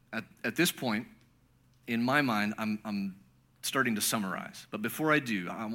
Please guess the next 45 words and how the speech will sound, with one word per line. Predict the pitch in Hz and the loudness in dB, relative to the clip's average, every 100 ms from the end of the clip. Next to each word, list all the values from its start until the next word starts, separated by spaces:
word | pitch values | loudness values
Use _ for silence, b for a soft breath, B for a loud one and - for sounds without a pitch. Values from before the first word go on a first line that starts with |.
| 110 | -4
I | |
wanna | 110 117 104 92 - - _ - | -2 -2 -2 -6 -20 -20 _ -12
kinda | 98 87 | -8 -6
give | 104 123 | -4 -4
you, | 107 117 98 92 135 | -2 0 0 -2 -6
you | 107 | -6
don't | |
have | 107 | -4
to | 104 | -4
yell | 104 95 | -2 -2
it | 92 | -4
out | 90 | -6
loud, | 87 98 | -10 -10
but | 101 | -8
give | 107 | -4
you | 107 | -2
a | 98 | -2
chance | 95 90 | -4 -6
to | - | -8
do | 92 92 | -8 -6
this | 90 | -6
yourself. | 90 - - - - B B B B B B B B | -4 -6 -8 -16 -20 B B B B B B B B
So | 131 120 - - | 0 0 -2 -8
imagine | 131 135 147 143 | 2 4 4 4
you're | 139 151 | 4 4
sitting | 151 131 117 | 4 4 2
down, | 95 87 | 2 -2
if | 90 | -4
you're | 104 | -4
a | 101 | 0
parent | 160 143 143 | 2 2 2
with | 127 104 | -4 -4
your | |
son | 98 113 98 | -2 0 0
or | |
daughter, | 107 127 127 120 120 95 | 2 2 2 2 0 -2
or | |
if, | - - | -4 -8
uh, | 104 104 101 104 104 - | -8 -8 -10 -12 -14 -6
whatever | 117 120 120 117 | 0 0 2 2
other | 117 110 | 2 0
situation | 120 117 113 107 104 | -2 0 0 0 -2
with | |
a | - | -4
friend, | - 127 127 123 | 0 2 4 2